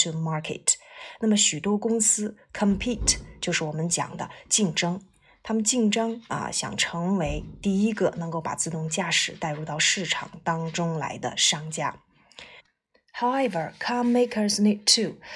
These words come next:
然而呢，这些汽车制造商需要怎么样？我们一看到后面有问题，所以第一个空要填解决问题，solve，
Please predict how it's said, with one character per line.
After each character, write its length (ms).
然 180
而 140
呢， 120
这 120
些 120
汽 220
车 260
制 200
造 200
商 280
需 340
要 160
怎 160
么 80
样？ 160
我 80
们 100
一 40
看 160
到 100
后 100
面 140
有 100
问 320
题， 240
所 160
以 80
第 140
一 60
个 100
空 180
要 140
填 240
解 200
决 200
问 220
题， 240
solve， 520